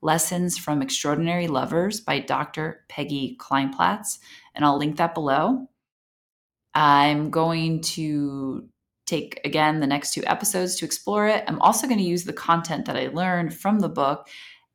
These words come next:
and use that to help build content in My Kind of Pleasure community, which is launching April fourteenth. And you could see the link below for more information and to get on the wait list. Doctor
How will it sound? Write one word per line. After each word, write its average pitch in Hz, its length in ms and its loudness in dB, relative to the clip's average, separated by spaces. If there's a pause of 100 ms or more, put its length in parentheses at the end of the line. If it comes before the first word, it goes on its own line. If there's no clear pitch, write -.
and 160 480 2
use 190 280 -4
that 175 240 4
to 147 80 -4
help 165 280 -2
build 147 240 -2
content 147 640 -2
in 135 420 -2
My 147 220 2
Kind 165 240 -2
of 135 80 -2
Pleasure 135 320 -2
community, 165 800 4
which 139 180 -6
is 131 160 -2
launching - 500 2
April 139 300 -4
fourteenth. 196 720 4 (420)
And 151 160 2
you 147 80 -2
could 147 160 -6
see 147 640 -2 (180)
the 147 200 -4
link 143 260 0
below 175 400 4
for 170 160 -6
more 147 220 2
information 190 640 0
and - 180 -6
to - 80 -8
get 131 200 -2
on - 120 -2
the - 80 -4
wait - 260 -6
list. - 500 -10 (1040)
Doctor 247 680 2